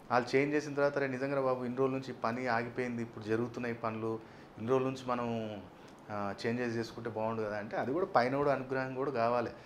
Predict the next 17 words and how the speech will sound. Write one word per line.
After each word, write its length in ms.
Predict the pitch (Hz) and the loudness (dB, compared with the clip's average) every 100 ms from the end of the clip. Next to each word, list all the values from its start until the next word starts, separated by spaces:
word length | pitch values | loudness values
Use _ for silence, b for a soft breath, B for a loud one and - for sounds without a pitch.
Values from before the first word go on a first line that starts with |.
| B - | B -8
ఆ 60 | 95 | -4
ఈశ్వరుడు 460 | 104 104 135 135 127 | -4 -2 0 0 0
ఇచ్చలేందే 720 | - 127 127 127 135 147 139 120 | -2 -2 0 0 2 4 4 0
చీమ 140 | 120 | 2
కూడా 180 | 127 131 | 4 2
మనకు 200 | 123 117 | 2 0
గుట్టదు 280 | 113 113 113 | -2 0 0
అన్నట్టు, 540 | 110 110 165 226 208 - B B B B B - 101 | 0 -2 -2 -2 -2 -8 B B B B B -14 -6
ఇక్కడ 220 | - 110 | 2 4
ఏమవుతుందంటే 560 | 127 160 147 135 131 | 6 6 4 2 2
ఆ 40 | 139 | 0
టైమ్ 400 | - 113 127 147 | 2 0 2 2
రావాలంతే. 540 | 117 95 87 - - - | 2 0 -8 -12 -16 -8
అమిత్ 260 | 110 117 117 | -4 -2 4
రాజ్ 160 | 127 123 | 4 4
అక్కడికి 340 | 110 110 110 | 0 -4 0
రావాలి, 560 | 104 104 120 120 117 | 0 4 4 4 -2